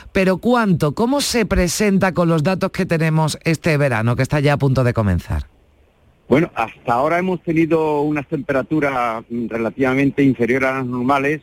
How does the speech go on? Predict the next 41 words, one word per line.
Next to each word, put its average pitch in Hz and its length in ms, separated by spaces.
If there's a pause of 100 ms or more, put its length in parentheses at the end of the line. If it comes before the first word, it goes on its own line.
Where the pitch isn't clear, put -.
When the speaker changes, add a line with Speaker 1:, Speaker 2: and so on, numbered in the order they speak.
Speaker 2:
salvo, 110 760
ya, 107 640
ya 117 100
lo 120 60
ha 113 60
dicho 113 220
usted, 131 600
hace 113 240
dos 117 160
días 120 220
que 110 160
ha 101 100
pegado 110 320
un 117 100
subidón, 123 540 (400)
eh, 104 80
de 104 160
las 104 180
temperaturas 113 720
rondando 117 420
ya 120 200
prácticamente 117 640
los 131 140
cuarenta 110 420
grados, 110 360
¿no? 123 220 (500)
Eh, 131 240
la 131 120
atmósfera 156 420
estaba 160 400
ya 160 200
preparada 143 680
para, 127 480
para 117 200
esta 123 220
subida, 156 560 (500)
porque 120 260
hasta 123 200
ahora 143 140
hemos 160 200
tenido 135 1000